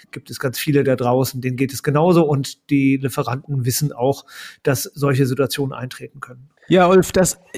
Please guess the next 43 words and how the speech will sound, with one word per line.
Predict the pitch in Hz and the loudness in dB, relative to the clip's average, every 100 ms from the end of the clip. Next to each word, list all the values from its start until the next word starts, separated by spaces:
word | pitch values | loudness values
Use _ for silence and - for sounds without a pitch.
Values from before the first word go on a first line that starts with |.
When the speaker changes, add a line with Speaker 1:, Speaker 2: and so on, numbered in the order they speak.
| 170 | 0
Speaker 2:
hat | 160 208 - | 2 0 2
mir | 196 190 180 | 4 4 4
schon | - 185 | 4 4
einen | 175 165 | 4 4
schönen | 170 165 | 2 2
Einblick | 143 170 175 | 0 0 2
gegeben, | 175 160 160 | 2 2 2
aber | 135 143 139 143 151 | 4 4 6 4 2
ganz | 139 147 139 | 2 0 2
ehrlich | 147 143 | 0 2
muss | 147 | 2
ich | 135 | 2
sagen, | 135 135 135 | 4 4 2
im | 143 | 0
Prinzip, | - - 165 147 | 0 0 0 0
ähm, | 151 135 127 127 123 - - _ _ - | 2 4 4 2 0 -4 -16 _ _ 0
können | 135 147 | 4 6
mir | 139 | 6
ja | 131 | 6
die | 123 | 4
Gesetze | 117 120 131 - 135 | 2 2 2 2 0
egal | 117 120 131 | 2 4 4
sein. | 131 127 | 4 2
Ich | 127 - - | 0 -4 -8
setze | 127 143 143 135 | -2 0 0 0
da | |
drauf, | 123 120 131 - | 0 2 2 0
gut | - 147 | -2 -2
zu | - | -2
kommunizieren | - 139 135 131 117 - 151 | 0 2 4 4 2 2 4
und | 139 117 | 4 4
wenn | 131 | 4
man | 131 | 4
sehr, | 120 147 | 4 4
sehr | 139 | 4
gut | 131 135 | 2 0
kommuniziert | - 131 127 - 147 139 | 2 4 2 2 2 4
und | 123 | 2
mit | - | 2
allen | - 139 139 135 127 - 131 - - - _ _ | 2 4 6 4 0 -6 -16 -16 -20 -20 _ _
Partnern | 123 131 - 127 | 0 2 2 2
redet, | 117 131 139 131 | 4 4 2 2
dann | 123 123 | 2 2